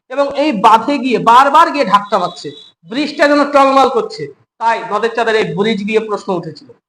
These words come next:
আবার বলেছে যে এই নদী যদি ব্রিজটাকে ভেঙেও দেয়, পারিলেও কি মানুষটাকে রেহাই দিবে? তার মানে কি আবার মানুষ কি করবে?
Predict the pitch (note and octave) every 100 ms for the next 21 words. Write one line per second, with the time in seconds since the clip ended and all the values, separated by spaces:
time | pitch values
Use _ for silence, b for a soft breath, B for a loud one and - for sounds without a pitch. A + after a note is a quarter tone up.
0 | _ - C#4 C4+ A#3+ E4 - E4 A#3 A3+
1 | - - B3 A#3+ C#4+ D4 D4 D4 D4+ C4
2 | C#4+ D#4+ D#4 G3+ G#3+ C#4 F#4+ D4 F3+ -
3 | - _ _ _ _ _ _ _ F#3+ A3
4 | C#4 C#4+ C#4+ C#4 C#4 C#4 C#4+ C#4 C#4+ D#4
5 | B3 A#3+ B3+ A#3 A3 G3+ C#4 C4+ B3+ B3
6 | A#3 A#3+ A#3 G3